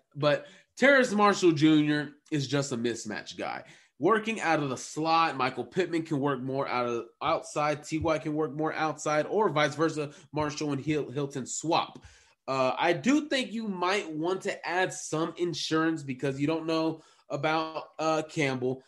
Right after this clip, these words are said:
Pascal's back on a one-year deal, and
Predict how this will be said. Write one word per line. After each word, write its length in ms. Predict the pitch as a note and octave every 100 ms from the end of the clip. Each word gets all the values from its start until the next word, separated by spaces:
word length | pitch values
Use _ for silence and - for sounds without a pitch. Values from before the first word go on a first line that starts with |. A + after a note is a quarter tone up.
| _
Pascal's 500 | - C#3 C#3 E3 D#3
back 300 | B2 C3+ C#3+
on 140 | C#3 C3
a 60 |
one-year 640 | G#2 G2+ B2+ D3+ E3+ F#3 F3+
deal, 600 | C3 B2+ A#2+ A#2+ A#2+ - _ _ -
and 600 | C#3 C3+ C3 C3 B2